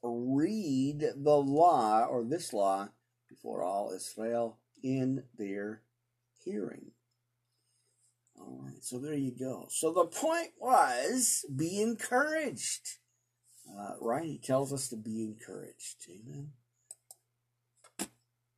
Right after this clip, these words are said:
right, so they are updating. Uh, man, I've been going through these updates on, uh,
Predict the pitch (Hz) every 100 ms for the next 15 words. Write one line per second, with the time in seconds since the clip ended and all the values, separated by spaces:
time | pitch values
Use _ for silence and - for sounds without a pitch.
0 | _ _ _ _ - - - - - -
1 | 113 117 - 95 104 - 110 107 135 202
2 | - _ _ - - 50 - - 110 120
3 | 110 120 120 156 175 165 143 131 110 151
4 | 170 139 123 - 127 120 117 113 104 110
5 | 110 110